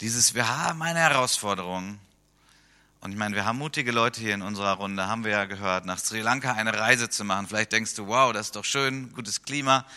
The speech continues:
tolles Meer“, stimmt alles. Aber da braucht man auch ein bisschen Mut zu, dann in solche Gegenden zu gehen und, ähm, dort das Wort Gottes weiterzubringen. Da braucht man auch ein bisschen Mut. Und das haben unsere Leute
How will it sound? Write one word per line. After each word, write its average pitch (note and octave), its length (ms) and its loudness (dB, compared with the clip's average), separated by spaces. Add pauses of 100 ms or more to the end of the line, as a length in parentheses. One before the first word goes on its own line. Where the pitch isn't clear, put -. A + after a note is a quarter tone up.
(220)
tolles C3+ 340 2
Meer“, A#2+ 320 -2
stimmt A#2 300 -4
alles. C#3+ 360 -6 (460)
Aber F#3+ 460 6 (480)
da G3+ 100 6
braucht F3+ 240 8
man C#3+ 160 4
auch D#3 100 6
ein E3+ 80 -4
bisschen F#3 300 2
Mut G#3 260 6
zu, B2+ 280 0
dann G#2 200 2
in A2+ 140 -6
solche A#2+ 300 -2
Gegenden C3+ 440 0
zu C3+ 200 -4
gehen C3 360 2
und, A2 400 -8
ähm, G2+ 360 -2 (460)
dort A2+ 280 4
das A2 220 0
Wort G#2 180 -2
Gottes - 340 -4
weiterzubringen. A2+ 880 0 (280)
Da - 80 -4
braucht E3 220 4
man F3 180 2
auch - 120 -4
ein D3+ 100 -10
bisschen D3 360 -6
Mut. D3 300 -4
Und G#2 140 -8
das A2+ 200 -2
haben C3 160 -2
unsere A#2+ 240 -6
Leute A#2 420 0